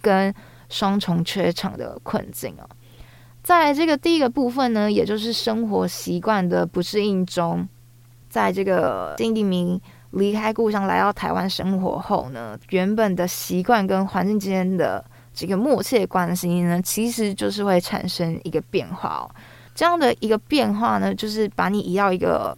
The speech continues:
你完全不熟悉、不熟悉的习惯跟环境中，你其实就会失去了这个原有的自在跟安全感哦。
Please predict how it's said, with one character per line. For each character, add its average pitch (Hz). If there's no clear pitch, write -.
你 180
完 175
全 208
不 233
熟 175
悉、 175
不 214
熟 170
悉 175
的 104
习 196
惯 214
跟 196
环 196
境 185
中， 185
你 185
其 214
实 214
就 226
会 226
失 214
去 214
了 180
这 175
个 180
原 175
有 160
的 92
自 233
在 175
跟 170
安 -
全 -
感 -
哦。 -